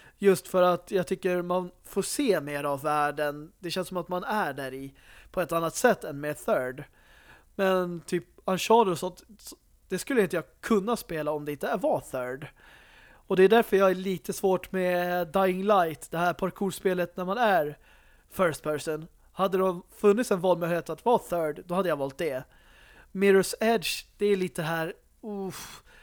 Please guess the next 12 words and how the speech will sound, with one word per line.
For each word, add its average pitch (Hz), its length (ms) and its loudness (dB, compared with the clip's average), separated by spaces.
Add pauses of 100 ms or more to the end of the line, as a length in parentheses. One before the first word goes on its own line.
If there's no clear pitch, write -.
(260)
det 214 60 -6
är 202 40 -4
såna 202 160 2
här 170 300 -2
Assassin's - 420 -8
Creed-spel 190 500 -4
som 180 180 -10
jag 170 140 -4
hellre 196 320 -4
spelar 165 300 -8
i 160 40 -8
third, 202 540 0